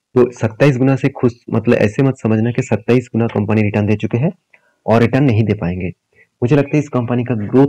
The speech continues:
अगर सही में, सही direction में जाए तो company hundred times रिटर्न दे सकते हैं।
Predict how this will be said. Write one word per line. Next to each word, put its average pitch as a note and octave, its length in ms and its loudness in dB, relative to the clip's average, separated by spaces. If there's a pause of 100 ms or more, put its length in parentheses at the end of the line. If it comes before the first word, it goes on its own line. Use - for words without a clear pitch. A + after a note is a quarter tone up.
(140)
अगर A#2+ 180 -4
सही A#2 360 0
में, G#2+ 160 2
सही B2 280 0
direction A2+ 440 -2
में A#2+ 120 0
जाए G2+ 260 -4 (520)
तो A#2 60 2
company A2+ 360 0
hundred A#2 680 0
times A2 340 0
रिटर्न G2+ 240 -4
दे F#2+ 120 -4
सकते - 300 -10
हैं। F3+ 120 -8